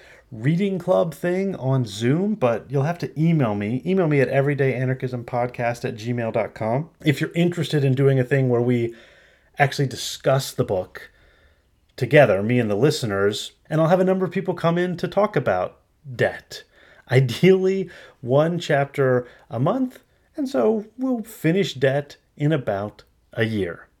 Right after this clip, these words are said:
At least that's the dream. That's what I'm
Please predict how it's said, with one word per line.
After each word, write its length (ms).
At 100
least 180
that's 200
the 100
dream. 540
That's 420
what 420
I'm 360